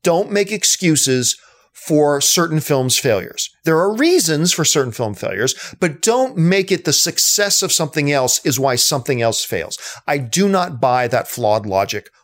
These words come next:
whatsoever. People don't just see one movie a year. Ah, some people do, but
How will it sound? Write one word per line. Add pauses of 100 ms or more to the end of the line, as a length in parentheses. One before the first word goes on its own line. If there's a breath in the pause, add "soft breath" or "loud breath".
(100)
whatsoever. (640 soft breath)
People
don't
just
see
one
movie
a
year. (500)
Ah,
some
people
do, (240 loud breath)
but